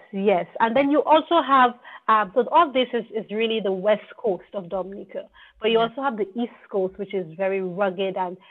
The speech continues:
Speaker 1: and quiet and more, um, farmer type lifestyle, which is, which is, which is good.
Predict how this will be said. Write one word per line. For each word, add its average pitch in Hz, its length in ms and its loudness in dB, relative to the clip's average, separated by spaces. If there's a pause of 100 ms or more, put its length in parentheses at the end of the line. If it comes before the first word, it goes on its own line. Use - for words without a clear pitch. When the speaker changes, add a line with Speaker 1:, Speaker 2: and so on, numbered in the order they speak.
(160)
Speaker 1:
and 190 340 -2
quiet 185 560 0
and 185 180 -8
more, 185 360 -4 (280)
um, 190 560 -4 (1000)
farmer 202 420 2 (140)
type 196 260 0
lifestyle, 190 960 -2
which 226 220 -6
is, 196 160 -4
which 214 240 -6
is, 190 180 -10
which - 220 -8
is 202 180 -6
good. 208 320 2